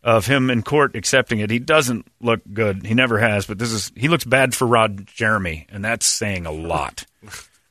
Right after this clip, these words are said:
Um, but Ron Jeremy has now twenty counts of rape and sexual assault against thirteen women.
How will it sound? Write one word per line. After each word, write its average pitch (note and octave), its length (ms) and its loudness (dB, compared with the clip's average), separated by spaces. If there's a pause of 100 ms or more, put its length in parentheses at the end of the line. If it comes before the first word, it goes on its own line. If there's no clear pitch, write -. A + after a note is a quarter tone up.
Um, F#2 380 2
but B2+ 120 2
Ron C3 240 2
Jeremy B2 280 4
has G#2+ 180 0
now A2 120 -2
twenty C#3+ 340 -2
counts C3 320 -2
of G2+ 160 -6
rape A#2+ 180 2
and A#2 80 -4
sexual G#2+ 360 0
assault A2 340 -2
against F#2+ 300 -6
thirteen A#2+ 440 -2
women. G#2 300 0